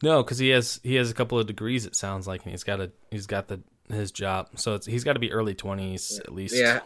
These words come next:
Speaker 2: and because he did say, "I, I appreciate you all excited to go to battle, but I've never done battle. I just push people
Speaker 1: Yeah,
Speaker 2: and run
Speaker 1: yeah.
Speaker 2: away."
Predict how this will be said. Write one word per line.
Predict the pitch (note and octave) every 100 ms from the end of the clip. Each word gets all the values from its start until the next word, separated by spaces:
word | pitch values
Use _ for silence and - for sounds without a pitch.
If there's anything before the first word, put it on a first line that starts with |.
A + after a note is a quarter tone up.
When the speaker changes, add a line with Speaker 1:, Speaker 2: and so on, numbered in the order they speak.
| -
Speaker 2:
and | B2+ C#3+ C3+ B2+ A2+ _ _ -
because | B2 C#3 B2 -
he | A#2
did | B2 A#2
say, | - A#2 A2 G#2+ _ _ _ _ _ _ _ _ _ _ _ _ _ -
"I, | C#3 C3
I | C3+
appreciate | C3 B2+ C#3 C#3 - D3+
you | C#3+ B2+
all | B2+ B2+
excited | A#2 - A#2 A#2+ G#2
to |
go | G2+ A2+
to | G#2
battle, | E2 G2 A2 B2
but | A#2 A2
I've | A2 G#2
never | A#2 A2+ G2 _ -
done | G2 G#2
battle. | A2+ A#2+ B2+ C3 -
I | G#2+
just | A#2 A2 - - _ _ _ _ -
push | C3+
people | - C#3+
Speaker 1:
Yeah, | G2+ F2+
Speaker 2:
and | F#2+ G2
run | G#2 G#2
Speaker 1:
yeah. | F#2+
Speaker 2:
away." | F#2 E2